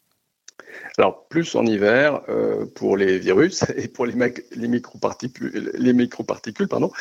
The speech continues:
c'est toute l'année, sauf en, au mois d'août, dans les grandes villes, souvent, où les gens sont en vacances, euh, et un petit peu, euh, sur juillet, euh, pour les juilletistes, mais, euh, c'est surtout, euh, un, un phénomène qui est général, hein,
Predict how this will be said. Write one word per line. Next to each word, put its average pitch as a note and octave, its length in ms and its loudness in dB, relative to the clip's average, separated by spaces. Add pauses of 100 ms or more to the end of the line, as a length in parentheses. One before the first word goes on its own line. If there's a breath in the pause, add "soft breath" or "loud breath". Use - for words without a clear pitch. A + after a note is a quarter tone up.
(340 loud breath)
c'est - 140 0
toute - 180 -6
l'année, D3 380 4 (400 soft breath)
sauf B2 380 -2
en, G#2+ 40 -2
au A2+ 360 4
mois B2 140 4
d'août, D#3+ 220 0 (100)
dans A2 160 0
les A2 100 0
grandes A2 200 0
villes, D3 140 0
souvent, A#2+ 280 2
où G#2 300 0
les G2+ 140 -2
gens G#2+ 140 -2
sont F#2+ 140 -8
en G2 40 -6
vacances, A2+ 500 -4
euh, F#2+ 240 -8 (560 loud breath)
et F#2 600 -6
un F#2+ 80 -6
petit - 180 -10
peu, G#2 140 0
euh, F#2 600 2
sur G2 300 -2
juillet, G#2 320 2
euh, G#2+ 400 2 (800 loud breath)
pour G#2+ 180 -2
les G2+ 120 -2
juilletistes, A#2+ 600 -2
mais, G2+ 160 2
euh, G2 960 -4
c'est - 300 -4
surtout, B2 520 2
euh, F#2 300 -2 (560 loud breath)
un, - 240 -6
un - 40 -4
phénomène A#2 480 2
qui - 160 -10
est G2+ 160 -2
général, A#2 460 0
hein, G#2+ 140 -4